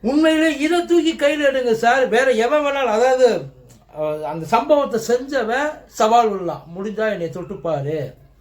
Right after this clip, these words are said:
என் மேல கம்ப்ளைண்ட்டை கொடுத்து பாருன்ட்டு." போலீஸு கம்ப்ளைண்ட் எடுக்கிறதுக்கு இவ்வளோ பேசலாமா சார்?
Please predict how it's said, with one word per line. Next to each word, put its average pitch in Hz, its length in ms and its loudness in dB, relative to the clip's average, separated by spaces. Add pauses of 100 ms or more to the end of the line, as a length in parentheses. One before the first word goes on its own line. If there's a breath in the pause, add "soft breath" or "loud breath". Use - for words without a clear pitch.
(260)
என் 160 180 0
மேல 208 180 2
கம்ப்ளைண்ட்டை 202 500 -4
கொடுத்து 208 300 -8
பாருன்ட்டு." 139 540 -10 (840 soft breath)
போலீஸு 294 840 2 (200)
கம்ப்ளைண்ட் 311 600 -6 (160)
எடுக்கிறதுக்கு 285 760 -2
இவ்வளோ 247 380 0
பேசலாமா 196 600 -6
சார்? 139 340 -12